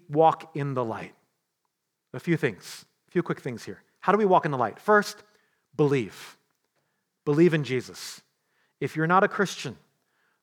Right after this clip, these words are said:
the way that you begin to walk in this amazing light that God has provided for us is to believe that Jesus is the Son of God,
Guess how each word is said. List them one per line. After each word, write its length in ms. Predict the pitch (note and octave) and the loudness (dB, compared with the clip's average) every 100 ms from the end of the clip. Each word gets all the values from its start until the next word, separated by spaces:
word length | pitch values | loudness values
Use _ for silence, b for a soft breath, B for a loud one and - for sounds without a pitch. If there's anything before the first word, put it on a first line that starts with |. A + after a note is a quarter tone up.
| - | -6
the 80 | |
way 380 | C3 D3 F3+ G#3 | 0 4 6 6
that 160 | G3 G3+ | 4 0
you 140 | F3 | -4
begin 400 | D#3 D#3 F#3 F#3 | -2 0 0 0
to 100 | E3 | -2
walk 380 | D3+ D#3+ F3+ - | -2 2 2 0
in 100 | E3 | -4
this 160 | E3 - | -4 -4
amazing 500 | D3 D#3 F#3+ F3 F#3+ | -2 0 0 0 2
light 320 | F3+ E3+ D#3 | 4 4 2
that 140 | D3 | -2
God 200 | B2+ E3 | 2 2
has 120 | D#3+ D3+ | 2 -2
provided 420 | D#3+ D#3 D#3+ D3+ | 0 2 2 0
for 160 | D3 | 0
us 180 | C#3 C3+ b b - | 0 -2 b b -8
is 120 | - | -6
to 100 | D#3 | -6
believe 500 | C3 D3 F3+ F#3+ D#3+ | -4 0 2 0 0
that 100 | D#3+ | -4
Jesus 440 | - E3+ D3+ D3 | -2 -2 -2 -4
is 160 | F#3+ B2+ | -6 -6
the 80 | C#3 | -6
Son 180 | - B2+ | -4 -4
of 100 | G#2+ | -2
God, 320 | A#2 G2 | -4 -4